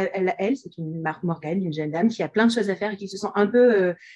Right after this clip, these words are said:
submergée par toutes les tâches, euh, les, toutes les tâches quotidiennes qui se rajoutent. Et en fait, quand j'ai reçu ce message, je, euh, j'ai voulu l'aider à, à Morgane. Et en fait, du coup, j'ai pris la décision. Tu vois, tu, tu nous dis faire un petit pas, prendre acte, faire une décision,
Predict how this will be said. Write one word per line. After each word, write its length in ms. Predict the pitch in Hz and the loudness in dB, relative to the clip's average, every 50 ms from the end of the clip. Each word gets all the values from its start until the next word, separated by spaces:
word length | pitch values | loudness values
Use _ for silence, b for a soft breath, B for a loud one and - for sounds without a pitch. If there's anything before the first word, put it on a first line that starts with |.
| B B B - | B B B -12
submergée 520 | 165 - - 226 254 254 247 226 226 247 | -6 0 4 4 6 6 6 4 2 2
par 200 | 240 220 208 202 | 2 0 -2 -4
toutes 180 | - - 214 - | -4 -8 -6 -2
les 140 | 214 202 196 | -2 -2 0
tâches, 340 | 214 214 220 214 - - | 0 0 0 0 -2 -4
euh, 300 | 202 185 175 175 170 170 | -4 -2 -2 -2 -4 -4
les, 160 | 165 170 170 - | -6 -8 -10 -12
toutes 140 | - - | -6 -4
les 100 | 208 190 | -2 0
tâches 160 | 196 196 190 - | 0 0 -2 -2
quotidiennes 400 | 208 190 196 185 196 208 226 226 | -4 -4 -2 0 2 2 0 0
qui 100 | - - | -4 -12
se 100 | - - | -10 -8
rajoutent. 360 | 180 170 170 196 254 247 - 156 B B B B B B - | -6 -4 -2 -4 -4 -6 -8 -12 B B B B B B 2
Et 100 | 196 214 | 2 2
en 60 | 214 | 4
fait, 260 | 226 269 269 - - _ | 2 0 -2 -2 -4 _
quand 200 | - 226 220 226 | -2 -2 -2 -2
j'ai 100 | 202 202 | -2 -4
reçu 200 | 202 - - 269 | -4 -2 -2 -4
ce 100 | 247 247 | -2 2
message, 360 | 226 208 202 208 240 262 247 220 | 2 0 0 0 -4 -6 -4 -2
je, 100 | 196 196 | 0 0
euh, 680 | 190 185 180 - - 175 175 170 165 156 - 175 175 | 0 0 -2 -4 -6 -6 -6 -6 -8 -8 -8 -6 -6
j'ai 200 | 165 - 185 185 | -2 2 2 2
voulu 240 | 185 180 220 226 240 | 4 4 4 6 6
l'aider 380 | 233 240 208 196 208 220 226 _ - | 6 4 6 6 4 4 2 _ -10
à, 300 | 170 165 165 - - - | -12 -12 -10 -10 -6 -4
à 20 | 175 | -4
Morgane. 380 | 185 180 170 185 190 214 254 | -4 -2 -2 0 2 2 2
Et 140 | 208 185 190 | 2 2 2
en 60 | 185 | 2
fait, 120 | 190 233 226 | 2 0 0
du 60 | 220 | 0
coup, 120 | - 302 | 0 -2
j'ai 100 | 269 214 | -2 -2
pris 220 | 202 - - 254 254 226 | -4 -2 0 2 2 2
la 100 | 170 165 | 2 0
décision. 380 | 170 170 - 170 143 135 - - | -4 -6 -10 -12 -14 -14 -14 -16
Tu 120 | _ - 165 | _ -14 -12
vois, 160 | - - - | -12 -12 -14
tu, 280 | _ _ - 139 135 | _ _ -20 -20 -20
tu 160 | - - 185 175 | -14 -10 -10 -10
nous 80 | 165 | -8
dis 140 | 160 170 196 | -8 -10 -12
faire 180 | - - 175 175 | -10 -10 -10 -10
un 80 | 175 | -8
petit 160 | 175 - 170 | -10 -8 -2
pas, 140 | - 190 185 | 0 0 0
prendre 340 | 185 - 214 190 190 180 - - | 0 -2 -6 -6 -4 -4 -4 -2
acte, 240 | 180 214 233 - 240 | -2 -2 -2 -2 -2
faire 160 | 226 233 233 | 0 2 4
une 100 | 240 269 | 4 4
décision, 460 | - 269 262 - 214 190 208 180 180 | 4 2 0 -2 -4 -4 -4 -4 -4